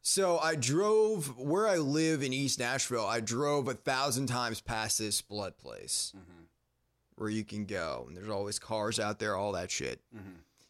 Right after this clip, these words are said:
Speaker 1: So I went out there and, uh, I just went in and you have to sign up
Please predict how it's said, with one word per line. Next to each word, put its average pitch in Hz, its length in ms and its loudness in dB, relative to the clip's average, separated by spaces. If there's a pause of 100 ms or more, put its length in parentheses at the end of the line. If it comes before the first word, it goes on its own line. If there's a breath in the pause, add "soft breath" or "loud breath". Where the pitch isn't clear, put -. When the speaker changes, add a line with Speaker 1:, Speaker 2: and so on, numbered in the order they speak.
(120)
Speaker 1:
So 123 420 2
I 123 220 2
went 143 340 0
out 135 300 -2
there 117 420 0
and, 110 340 0
uh, 104 420 0 (1120)
I 107 80 -6
just - 180 -6
went 113 240 -2
in 123 480 0
and 104 380 -4
you 110 140 -2
have 110 160 -2
to 101 200 -4
sign 117 420 0
up 120 380 -2